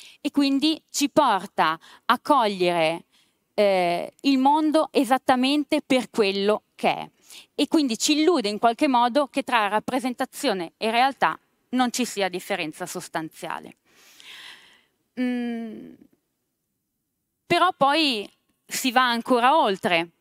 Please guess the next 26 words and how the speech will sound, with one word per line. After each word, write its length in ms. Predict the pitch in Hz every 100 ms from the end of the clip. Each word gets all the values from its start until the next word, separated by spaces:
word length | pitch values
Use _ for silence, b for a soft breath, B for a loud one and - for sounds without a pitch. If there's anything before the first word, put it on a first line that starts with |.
| B B B
perché 720 | - 220 - 214 202 185 185 - _ _ _
in 160 | 247 233
qualche 280 | 240 233 294
modo 540 | 226 240 269 269 240 -
noi 240 | 220 240
vediamo 500 | 214 208 202 190 180
come 480 | - 202 196 190 -
il 180 | 226 208
dipinto 840 | 214 - 202 190 185 208 208 233 - _ _ _ _ _ -
sia 280 | - 294
separato 560 | 269 285 285 277 226 208
dal 160 | 185 185
mondo 240 | 185 180
reale. 480 | 175 156 156 160 -
La 180 | 233 254
cornice 800 | 302 302 285 302 311 - 339 294
in 140 | 247
qualche 320 | 226 240 247 302
modo 540 | 254 262 247 302 294 B B -
ci 220 | - 302
indica 320 | 247 214 202
che 160 | 226 -
quello 240 | 294 233
che 120 | 247
stiamo 340 | 214 269 247 254
vedendo 720 | 294 262 262 269 294 302